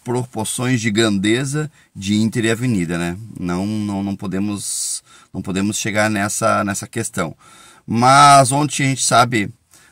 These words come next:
vamos deixar de lado que é o primeiro jogo, a, a, a perna tá dura, assim como o Wanderson falou, autor do gol do Inter.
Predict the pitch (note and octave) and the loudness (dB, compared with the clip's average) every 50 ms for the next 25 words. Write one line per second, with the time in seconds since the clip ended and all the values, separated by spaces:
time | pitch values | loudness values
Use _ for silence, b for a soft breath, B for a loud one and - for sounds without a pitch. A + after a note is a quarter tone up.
0 | b b G#2+ A2+ B2+ B2+ A#2 B2 A#2+ A2 - - A#2 A#2 A#2+ A#2 A2+ A2+ A#2 A#2 | b b -2 0 0 0 0 0 -2 0 0 2 2 2 2 0 0 4 4 4
1 | A#2 A#2+ - A#2+ G#2 - A#2 A2+ C3 C#3+ D3 D3 C3 A#2+ B2 B2 B2 B2 A#2+ A2+ | 4 2 -2 -6 -6 -4 -4 -4 -2 0 0 0 0 0 0 0 0 0 0 -2
2 | A#2 A2+ G2+ _ _ _ - - _ _ _ _ _ _ - - F#2+ F#2+ - - | -2 -4 -4 _ _ _ -20 -20 _ _ _ _ _ _ -6 -2 0 0 2 2
3 | - F2 - - - A2 A2 A2 G#2+ - - A2 G#2 F#2 G2+ A#2 B2+ B2 A2+ F#2+ | 0 -4 -2 -2 0 2 2 2 2 2 2 2 2 2 0 0 0 0 -2 -2
4 | - - A2 G#2+ - G#2+ G#2 G#2 F#2+ E2 D#2+ F#2+ G#2 G#2+ G2 - - G#2 F#2+ - | -2 -4 -6 -6 -4 -4 -4 -2 -4 -2 -2 -2 -2 -2 -2 -4 -6 -8 -8 -6
5 | G2 F#2 F#2 G2+ A2 G#2+ G2 - - F#2 G2 F#2+ G2 F2+ F#2+ G2 F#2 F#2+ G2 A2 | -4 -4 -2 -2 -2 -2 -4 -4 -6 -6 -6 -4 -4 -2 -4 -4 -2 -2 -2 -2
6 | A#2 A#2+ A#2+ A#2 A#2 | -2 -4 -6 -8 -10